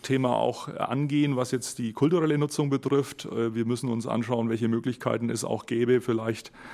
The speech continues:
auf, äh, der Fläche, ähm, die jetzt als Grünfläche mehr oder weniger genutzt ist, vielleicht sogar einen Pocketpark zu, äh, Pocketpark zu realisieren. Das heißt also, hier könnte auch mehr Grün entstehen, direkt eben für die Bewohnerinnen und Be-, Bewohner der Altstadt.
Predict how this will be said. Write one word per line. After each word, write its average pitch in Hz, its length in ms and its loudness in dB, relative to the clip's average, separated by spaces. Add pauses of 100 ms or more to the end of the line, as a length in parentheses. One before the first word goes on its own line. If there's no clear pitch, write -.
(180)
auf, - 300 0
äh, 110 260 2
der 107 160 2
Fläche, 120 520 0 (440)
ähm, 113 340 0
die 117 380 0
jetzt 113 340 0
als 113 200 -2
Grünfläche 139 640 2
mehr 117 440 2
oder 120 240 4
weniger 147 300 2
genutzt 135 400 0
ist, 90 100 0
vielleicht 110 300 2
sogar 120 260 -2
einen 117 160 0
Pocketpark 139 540 -2
zu, 139 240 -2
äh, 127 240 -2
Pocketpark 131 580 -4
zu 127 260 0 (220)
realisieren. 123 640 2 (360)
Das 117 160 -2
heißt 120 220 0
also, 107 180 -2
hier 120 520 2
könnte 123 240 0 (120)
auch 113 200 0
mehr 117 240 2
Grün 127 300 2
entstehen, 147 640 -2
direkt 131 320 0
eben 127 220 -2
für 127 100 -4
die 117 80 -2
Bewohnerinnen 120 640 0
und 107 80 -2
Be-, 107 240 -4
Bewohner 117 340 0
der 139 120 2
Altstadt. 123 440 -2